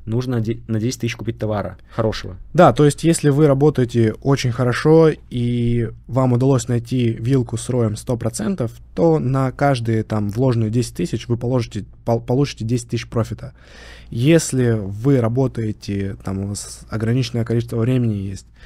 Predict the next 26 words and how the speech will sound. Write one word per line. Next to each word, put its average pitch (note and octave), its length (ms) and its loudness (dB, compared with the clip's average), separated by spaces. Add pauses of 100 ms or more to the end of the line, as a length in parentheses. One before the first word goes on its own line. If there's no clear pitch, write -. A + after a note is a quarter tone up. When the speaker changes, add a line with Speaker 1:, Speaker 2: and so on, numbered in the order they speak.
(280)
Speaker 2:
а G#2 300 0
если A#2 280 0
вы A#2 60 2
найдете A#2+ 320 0
вилку A#2 480 -2 (120)
с - 160 -14
пятидесяти, A2 640 -8
с - 80 -16
пятидесятипроцентным E3 880 -2
роем, C3+ 260 0
то A2 140 -4
на A2 100 0
десять B2 300 -2
тысяч E3 320 -4
вложенных C#3 340 -2
вы A#2+ 60 -6
получите A#2+ 360 -4
пять A#2+ 240 -2
тысяч G2 220 -8
прибыли. F#2 400 -6 (640)
То C3+ 160 0
есть, B2+ 240 0
а, B2 320 0 (420)
ну E3+ 140 4
вот D#3+ 220 4
примерно D3+ 720 4